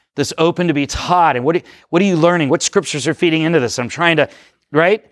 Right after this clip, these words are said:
They're collecting the truths, but I'm kind of dropping in some of these Socratic questions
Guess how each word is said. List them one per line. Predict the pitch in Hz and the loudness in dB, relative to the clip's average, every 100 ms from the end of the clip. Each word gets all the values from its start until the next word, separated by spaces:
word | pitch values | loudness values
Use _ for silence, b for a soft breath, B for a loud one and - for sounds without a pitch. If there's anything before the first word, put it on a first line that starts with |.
| - | -2
They're | 180 | 0
collecting | 208 214 208 190 | 2 0 0 -2
the | 175 | -4
truths, | - 196 156 | 2 2 4
but | 147 | 0
I'm | 147 | -2
kind | 175 170 | -2 -4
of | |
dropping | 139 170 170 175 | 2 2 2 -2
in | |
some | 156 | -2
of | 160 | -6
these | - | -4
Socratic | 139 - 190 180 - | -6 0 0 0 0
questions | 190 - 139 | -2 -2 -8